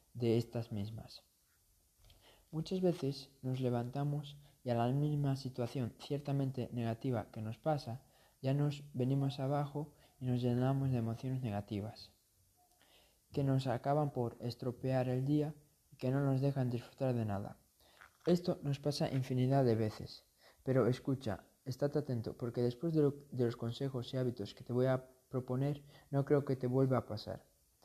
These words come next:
El primer error que todos cometemos es levantarnos de la cama y no tomarnos el tiempo suficiente para agradecer.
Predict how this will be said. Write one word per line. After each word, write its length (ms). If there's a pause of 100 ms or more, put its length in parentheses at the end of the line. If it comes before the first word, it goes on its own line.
(340)
El 120
primer 360
error 320
que 120
todos 200
cometemos 640
es 120
levantarnos 560
de 80
la 120
cama 340 (260)
y 40
no 120
tomarnos 560
el 120
tiempo 320
suficiente 680 (260)
para 200
agradecer. 580